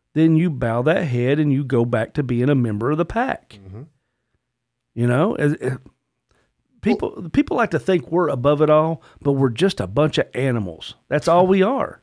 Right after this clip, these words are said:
Speaker 2: Yeah, we're looking for the alpha dog.
Speaker 1: We are looking for the alpha dog.
Speaker 2: Well, look at, like, with nato. One of the first things Trump did was go over there to Europe and tell 'em all, "You gotta pony up more money."
Speaker 1: Yeah.
Speaker 2: And people said, "Oh my gosh, you can't do it." No president has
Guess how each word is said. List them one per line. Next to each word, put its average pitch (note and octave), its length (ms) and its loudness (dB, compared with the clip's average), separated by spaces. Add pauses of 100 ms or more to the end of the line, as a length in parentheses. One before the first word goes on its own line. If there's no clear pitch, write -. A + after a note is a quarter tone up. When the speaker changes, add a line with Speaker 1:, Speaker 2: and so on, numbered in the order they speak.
(300)
Speaker 2:
Yeah, E3+ 100 -14
we're A#2+ 160 -4
looking C3+ 200 -4
for C3+ 80 -10
the B2 120 0
alpha B2+ 240 -2
dog. G2+ 360 -10 (100)
Speaker 1:
We D#3+ 180 4
are C#3 220 4
looking E3 380 4
for F#3 160 0
the F3+ 180 0
alpha C3 320 0
dog. F2 420 -8
Speaker 2:
Well, F3 120 2
look F#3 160 2
at, F#3 60 -4
like, F3 160 -2
with C#3 120 -10
nato. C3 340 -6 (500)
One C#3+ 140 0
of D3 100 0
the B2+ 60 -4
first F3 360 -2
things F3 180 -2
Trump D#3+ 280 -8
did D#3+ 100 -2
was C#3+ 160 -2
go C#3+ 180 2
over E3+ 200 -2
there E3 160 2
to E3 80 -2
Europe D3 400 0 (480)
and B2 140 -10
tell C#3+ 220 0
'em D#3+ 120 0
all, C#3+ 360 0 (360)
"You C3+ 100 -4
gotta C#3 200 4
pony C3+ 340 0
up C#3 80 -2
more D3 180 -2
money." C#3+ 360 -2 (180)
Speaker 1:
Yeah. C#3 280 0 (120)
Speaker 2:
And A#2 80 -6
people C#3+ 160 0
said, E3+ 180 0
"Oh C4 140 6
my A#3+ 160 4
gosh, B3+ 420 -2
you A3 80 2
can't F#3+ 300 -4
do A#3 100 2
it." F#3 80 2
No G#3+ 260 4
president A3 480 -2
has D#3+ 160 -8